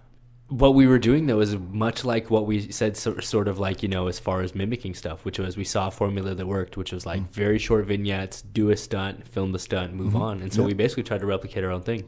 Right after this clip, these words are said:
Speaker 2: Yep.
Speaker 1: How
Speaker 2: It
Speaker 1: many do we do?
Speaker 2: There were a total of six, and then
Speaker 1: Okay.
Speaker 2: there was a trailer, which would technically make it seven, and then there was a movie,
Speaker 1: There
Speaker 2: which
Speaker 1: was
Speaker 2: was,
Speaker 1: a movie.
Speaker 2: uh,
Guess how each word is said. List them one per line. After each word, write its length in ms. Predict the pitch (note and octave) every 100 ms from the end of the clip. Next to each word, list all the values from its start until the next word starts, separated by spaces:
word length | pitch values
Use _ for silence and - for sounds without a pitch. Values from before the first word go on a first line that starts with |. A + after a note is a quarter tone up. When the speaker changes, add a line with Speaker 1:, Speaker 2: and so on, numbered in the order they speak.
| -
Speaker 2:
Yep. 140 | C3 - - - -
Speaker 1:
How 120 | C3
Speaker 2:
It 40 |
Speaker 1:
many 240 | F3+ F3 C#3
do 160 | C3
we 80 | B2
do? 340 | G2+ D3 - - - - - -
Speaker 2:
There 180 | A2+ C3+
were 160 | C#3+ C3+
a 40 |
total 280 | D3 D3 D#3+
of 100 | D3+
six, 460 | - D3 - -
and 200 | - G#2+
then 100 | A2+
Speaker 1:
Okay. 40 | A#2
Speaker 2:
there 100 | A#2
was 260 | A#2+ G#2+
a 240 | A2 G#2+ G#2
trailer, 480 | - A#2+ A2+ B2+ D3
which 320 | A2 G#2+ -
would 260 | A2 G2+ - -
technically 380 | A#2 G#2 G2 G#2+
make 200 | G#2 G2+
it 80 | G2
seven, 320 | - G#2+ A#2+
and 100 | A2+
then 40 |
there 100 | A2+ A#2
was 140 | G2
a 40 |
movie, 480 | G2+ A#2+ B2+ G2+ G#2 - - - - -
Speaker 1:
There 120 | G#2
Speaker 2:
which 100 | G#2
Speaker 1:
was 160 | A2+ G2
Speaker 2:
was, 80 | F#2
Speaker 1:
a 20 |
movie. 260 | D#2+ E2 -
Speaker 2:
uh, 340 | G2+ G2 F#2+